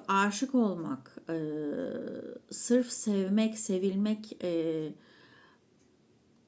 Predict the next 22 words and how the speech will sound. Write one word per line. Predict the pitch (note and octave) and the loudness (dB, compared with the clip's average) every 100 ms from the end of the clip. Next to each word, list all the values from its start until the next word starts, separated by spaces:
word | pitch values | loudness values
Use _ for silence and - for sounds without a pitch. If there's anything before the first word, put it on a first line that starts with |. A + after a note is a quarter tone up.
| _ _ _ _ _ _ _ _ _ - | _ _ _ _ _ _ _ _ _ -12
hani | D#3+ E3 D#3+ | -6 -4 -2
genel | F3+ F#3+ G#3 G#3 F#3+ | 0 2 4 4 2
anlamda | F#3 F3 D3+ E3 D#3+ | 0 -2 -2 -2 -4
yeterli | D#3+ F3 F3+ F#3 E3+ E3 D#3+ | -2 -2 -4 -4 -4 -4 -4
değil. | D#3+ C3 A2 - - _ _ _ _ _ | -4 -4 -4 -8 -20 _ _ _ _ _
O | G#3+ C4 | 2 6
insanın | C#4+ B3+ - G3+ F#3+ G3 | 8 8 6 2 2 0
sizi | G#3+ G#3+ F3+ G3 G3 | -2 -2 -2 -2 -2
aynı | E3+ F3+ A3 A#3 | -2 2 4 4
ş-, | - - | 0 -4
e, | F3+ E3+ E3 D#3 | -2 0 0 -2
anda | - D3 D3 D#3 D3+ C#3 - - - - - - - | -2 -2 -2 -2 -2 -4 -6 -14 -20 -20 -20 -20 -6
çocuğu | - G3 G#3 A#3+ A3 | 2 4 6 6 8
gibi | A#3 G3+ | 6 6
de | E3+ | 2
sevmesi, | D#3+ - C#3 B2+ B2+ B2 - D3+ D#3+ C#3 | 0 -2 -2 -2 -2 -4 -8 -6 -6 -6
şefkat | - E3+ E3 F#3 F3 - | -2 -2 0 -4 -6 -4
göstermesi | F3 - E3 D3 - C3 B2+ - - | -6 -6 -8 -8 -4 -4 -6 -8 -6
sizin | - F3 F3+ | -6 -4 -4
için | E3+ E3+ E3+ | -6 -8 -8
çok | - E3+ E3+ | -8 -6 -4
önemli. | D#3+ C3+ - - | -2 -2 -4 -8